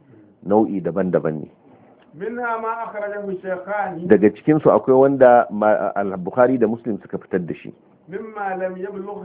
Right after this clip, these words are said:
Speaker 2: حد التواتر.
Speaker 1: Amma hadisin bai kai, bai tike zuwa ga iya, eh, yanda aka haddace, aka yi haddin, aka iyakance al-hadithul mutawatir ba.
Speaker 2: ومنها المشهور.
Speaker 1: Shine al-hadisi wanda yake mashhur.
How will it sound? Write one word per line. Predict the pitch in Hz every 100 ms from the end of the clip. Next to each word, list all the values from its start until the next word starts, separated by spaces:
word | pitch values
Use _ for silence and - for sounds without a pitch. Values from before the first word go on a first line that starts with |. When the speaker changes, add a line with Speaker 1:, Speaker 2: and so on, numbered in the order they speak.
| 185
Speaker 2:
حد | 190 175
التواتر. | 170 175 180 190 175 156
Speaker 1:
Amma | - 107 120
hadisin | 113 123 117 101
bai | 90 87 -
kai, | 113 117 117 -
bai | 92 92
tike | 92 - 120 101 95
zuwa | 113 107 95
ga | 90 85 - _ _
iya, | 95 107 104 98 95
eh, | 78 92 92
yanda | 110 92
aka | 95 -
haddace, | 82 107 110 92 87 - -
aka | 85 101 98
yi | -
haddin, | 117 110 107 -
aka | 104 98
iyakance | 82 110 110 92 - 117 117 - - -
al-hadithul | - 90 101 98 87
mutawatir | 85 82 87 87 -
ba. | 82 - _ _ _ _ _ _ _ 156
Speaker 2:
ومنها | 175 226 254 240 214
المشهور. | 190 170 196 226 226 220 190 - -
Speaker 1:
Shine | 139 135
al-hadisi | 107 104 104 127 - 117
wanda | 120 107
yake | 107 101
mashhur. | 87 - 127 117 127